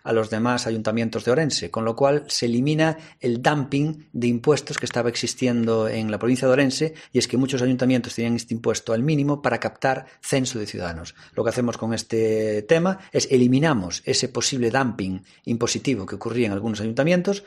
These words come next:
lo ponemos al, nosotros al cero, un coeficiente de cero, no cobraremos nada, eh, además, eh, por encima de lo que nos encarga el Estado, con lo cual el ratio será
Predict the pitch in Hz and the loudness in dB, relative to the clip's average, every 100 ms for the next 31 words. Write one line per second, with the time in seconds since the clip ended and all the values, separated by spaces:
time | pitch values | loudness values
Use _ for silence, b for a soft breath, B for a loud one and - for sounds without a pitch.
0 | B - 113 113 123 120 110 - - 98 | B 0 2 2 0 0 -2 -4 -8 -6
1 | 95 101 101 104 127 107 95 98 - 147 | -4 -4 -4 -2 -4 -4 -4 -4 -2 2
2 | 113 101 110 107 113 104 104 95 98 165 | 2 0 -2 -2 -2 -2 -2 -2 0 4
3 | 202 233 B B 123 120 120 117 113 110 | 4 2 B B 0 2 2 2 2 0
4 | - - 123 139 95 87 B B B _ | -4 -2 0 2 0 -6 B B B _
5 | - 113 - 120 113 147 135 123 120 120 | -6 -6 -2 2 4 4 2 0 0 0
6 | 113 127 131 170 127 101 104 107 104 107 | 2 4 4 4 4 2 0 -4 -4 -2
7 | 127 110 107 104 175 180 226 B B - | 0 2 2 2 2 2 0 B B -6
8 | 113 123 113 101 131 120 92 - 107 110 | 0 2 2 2 0 2 -2 0 2 2
9 | 95 - | 0 -6